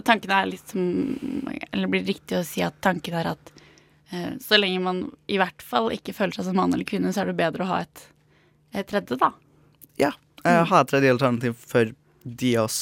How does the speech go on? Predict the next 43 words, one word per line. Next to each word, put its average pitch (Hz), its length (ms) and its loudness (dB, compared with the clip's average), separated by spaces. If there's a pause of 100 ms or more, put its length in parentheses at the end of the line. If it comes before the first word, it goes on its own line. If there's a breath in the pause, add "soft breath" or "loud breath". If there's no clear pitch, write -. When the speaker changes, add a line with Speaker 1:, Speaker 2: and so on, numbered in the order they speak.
(140)
Speaker 2:
som 104 240 0
ønsker 107 400 -4
det. - 100 -10 (200)
Speaker 1:
Ja. 254 140 0 (680 loud breath)
Men 262 60 6
jeg 285 80 4
har, 269 80 -4 (160)
jeg 262 80 -2
har 269 100 2
sett 247 160 -6
at, 220 240 -6
eh, 220 160 2
for 226 100 -6
det, 233 120 -2 (100)
det - 80 -4
er 214 160 6
jo 220 180 2
mange 233 380 2
land 196 220 2
i 196 100 -2
verden, 185 320 -2
omtrent 220 320 0
tjue 202 240 -2
prosent 226 480 0
av 214 80 0
verden 180 320 0
har 185 160 0
jo 180 80 -2
innført 175 400 -6
et - 140 -12
sånt, 180 320 -4 (500 loud breath)
eh, 185 300 -2 (360)
ulike 190 440 2
varianter 185 560 0
av 175 140 2
sånne 180 260 -4
tredje 170 500 -4
alternativer, 180 720 2 (540 loud breath)
i, - 100 -6 (160)
i 233 160 2
mange 220 180 6
forskjellige 196 540 -4
varianter. 185 640 0